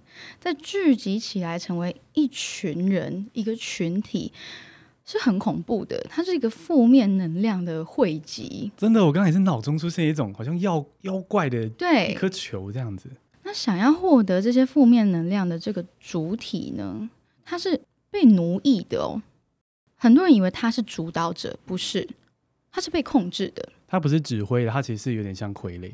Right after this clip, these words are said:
Speaker 1: 是，因为他需要这些关注，才能够认为自己有价值。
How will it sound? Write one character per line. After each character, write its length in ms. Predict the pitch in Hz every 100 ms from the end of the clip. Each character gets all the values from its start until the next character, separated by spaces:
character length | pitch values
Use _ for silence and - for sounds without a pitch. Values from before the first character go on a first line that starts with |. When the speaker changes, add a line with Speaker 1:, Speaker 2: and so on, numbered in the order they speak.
| -
Speaker 1:
是， 400 | - - 359 202 -
因 160 | 320
为 160 | 381 359
他 300 | - 302 285
需 460 | 285 - - 277 277
要 360 | 285 202 165 - - - - _
这 140 | -
些 180 | 233 208
关 300 | 180 175 160
注， 320 | 165 180 - 220 - _ _
才 320 | - 214 214
能 300 | 254 214 208
够 380 | 226 226 185 185
认 240 | 247 214
为 160 | 175 170
自 180 | 165 196
己 160 | -
有 160 | 170 -
价 340 | - 185 - -
值。 300 | - - -